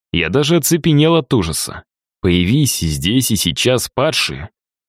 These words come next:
они могли бы взять меня без особых проблем. Недомертвец попытался встать,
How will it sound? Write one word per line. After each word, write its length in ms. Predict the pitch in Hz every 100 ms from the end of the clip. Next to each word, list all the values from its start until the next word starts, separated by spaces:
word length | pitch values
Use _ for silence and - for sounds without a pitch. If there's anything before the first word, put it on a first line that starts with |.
| -
они 240 | 107 156
могли 360 | 185 143 135 175
бы 140 | 143
взять 480 | 110 87 135 175 -
меня 300 | 80 71 69
без 200 | 69 80
особых 520 | 78 - 117 131 113
проблем. 600 | - 98 90 104 95 69 - _ _
Недомертвец 1000 | 110 123 160 170 165 151 131 123 151 151 -
попытался 600 | 123 143 131 123 113 98
встать, 560 | - - 127 151 139